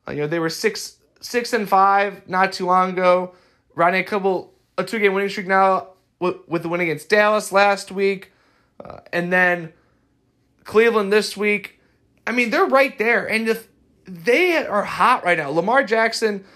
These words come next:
you know, everyone was saying, "Oh, you know, he's having a sophomore slump." Yeah, and he wasn't playing great in the beginning of the year, but just remember,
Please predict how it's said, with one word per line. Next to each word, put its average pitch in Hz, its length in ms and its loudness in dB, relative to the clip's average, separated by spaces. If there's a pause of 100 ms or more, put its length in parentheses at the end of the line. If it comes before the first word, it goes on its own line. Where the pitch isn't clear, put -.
(500)
you 196 80 0
know, 196 60 2
everyone 220 280 2
was 208 120 -6
saying, 196 160 0
"Oh, 180 220 4
you 175 80 2
know, 175 100 0
he's 170 140 -10
having 175 200 0
a 170 60 -2
sophomore 175 480 0
slump." 202 240 -4
Yeah, 254 140 2
and 269 80 0
he 285 80 -6
wasn't 311 280 -4
playing 226 280 -2
great 175 280 0
in 180 100 -6
the 180 40 -8
beginning 165 140 -8
of 170 60 -8
the 165 60 -4
year, 190 100 2
but 269 280 0 (360)
just 403 180 -2
remember, 247 460 0